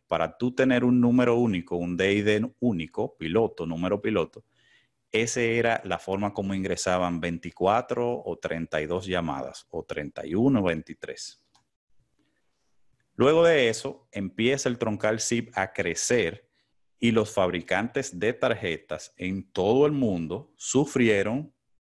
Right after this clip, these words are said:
ese incremento del consumo de troncales sip. Sangoma es uno de los fabricantes más importantes del mundo de tarjetas,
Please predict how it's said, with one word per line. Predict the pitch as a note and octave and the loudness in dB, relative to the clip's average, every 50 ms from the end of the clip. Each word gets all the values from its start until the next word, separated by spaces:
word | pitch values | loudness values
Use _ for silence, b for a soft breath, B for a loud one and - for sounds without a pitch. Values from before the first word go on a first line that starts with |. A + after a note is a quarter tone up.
| _ _ _ | _ _ _
ese | - F2+ F2 - - - F2+ | -6 -6 -6 -6 -6 -4 -4
incremento | F2+ F2 - - A2 G#2+ G2+ F#2+ F#2+ G2+ G#2 G2+ B2+ B2+ | -4 -2 0 2 2 2 4 2 0 0 -2 -2 0 2
del | A2+ F#2+ F2 E2 D#2 D2+ - - _ | 2 2 2 0 -2 -6 -8 -12 _
consumo | - F2 E2 E2 D#2+ - - - A2+ A#2 G#2+ F2 F2 G2 - b b b b b b b b _ | -8 -6 -6 -6 -6 -8 0 2 2 4 4 2 0 -2 -4 b b b b b b b b _
de | - F#2+ F#2 | -2 -2 0
troncales | - G2 F2+ E2+ - - D#2 D2+ D#2 D#2 - | 0 0 -2 0 0 0 -2 -2 -2 -4 -2
sip. | - - E3+ E3 - _ _ _ _ _ b b b b b b b b | 0 0 0 -2 -4 _ _ _ _ _ b b b b b b b b
Sangoma | - - - A2 A2+ A2+ A2 B2 D#3+ E3 C#3+ A#2 G2 F#2+ G2+ - _ _ _ _ _ _ _ | -4 -2 0 0 -2 -2 0 2 2 2 2 2 -2 -2 -4 -8 _ _ _ _ _ _ _
es | - A2 A2 - - | -2 -2 -2 -2 -2
uno | C3 C3+ C#3 C3+ | -2 0 2 2
de | C3+ | 2
los | C3 B2+ B2+ | 2 0 2
fabricantes | - A#2+ A2 A2 G#2+ G#2 - G#2+ G#2+ A2 G#2+ - - A2 G#2+ - - | 2 0 2 2 -2 -2 0 0 0 0 -4 -4 -4 -4 -4 -4 -6
más | G2+ F#2+ F#2+ F#2+ - | -2 -2 -2 0 0
importantes | A#2+ B2 A#2 A#2+ A#2+ A#2+ A#2+ A#2 A2+ A#2 - A#2+ A2 | -2 -2 0 0 -2 0 0 0 -2 0 -2 0 0
del | G#2+ G2 F#2+ | 0 0 0
mundo | F2+ F2 F2+ F2+ F2+ F#2 | -2 -2 -2 0 2 2
de | F#2+ F2+ | 2 2
tarjetas, | - F#2+ F2 F2 - G2 E2 - - F#2 G#2+ - - - | 2 -2 -2 0 -2 -4 -4 -2 -4 -6 -8 -8 -14 -20